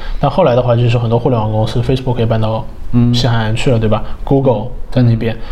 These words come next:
Speaker 1: 那其实是一些轻资产的互联网、移动互联网的产业。
Speaker 2: 嗯，嗯。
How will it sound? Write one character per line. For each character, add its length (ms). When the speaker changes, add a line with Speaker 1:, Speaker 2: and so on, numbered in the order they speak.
Speaker 1:
那 100
其 180
实 100
是 220
一 20
些 140
轻 180
资 80
产 160
的 60
互 140
联 120
网、 120
移 20
动 100
互 140
联 100
网 80
的 80
产 220
业。 240
Speaker 2:
嗯， 220
嗯。 100